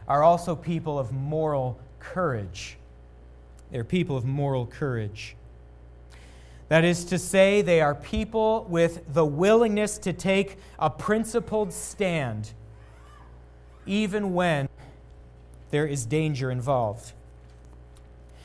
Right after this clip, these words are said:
Now let's see this from Nehemiah's story. We're looking at chapter two, verses one through eight. I'll begin with the first verse. It says, "Now in the month of Nisan,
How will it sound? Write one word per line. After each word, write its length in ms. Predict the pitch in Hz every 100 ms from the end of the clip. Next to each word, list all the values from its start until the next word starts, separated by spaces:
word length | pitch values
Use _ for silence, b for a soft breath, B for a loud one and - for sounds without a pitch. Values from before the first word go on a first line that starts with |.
| B -
Now 100 | 175
let's 180 | 247 -
see 200 | 226 220
this 200 | 170 -
from 200 | 175 170
Nehemiah's 520 | 170 156 165 143 143
story. 440 | - 147 143 175
We're 180 | 185 170
looking 380 | 180 190 208 180
at 120 | 170
chapter 380 | - 175 165 143
two, 340 | - 190 185
verses 380 | 165 160 - 143
one 220 | 131 156
through 240 | 160 170 139
eight. 300 | 139 190 214
I'll 140 | 214
begin 320 | 190 170 180
with 120 | 160 156
the 60 |
first 320 | - 165 143
verse. 500 | - 139 113 - - - - - - - - - - - - - - B B B B B
It 120 | 175
says, 360 | 220 214 196 185
"Now 100 | 190
in 100 | 190
the 80 |
month 480 | 180 196 247 247 - -
of 280 | 185 175 151
Nisan, 720 | 175 214 214 175 151 175 214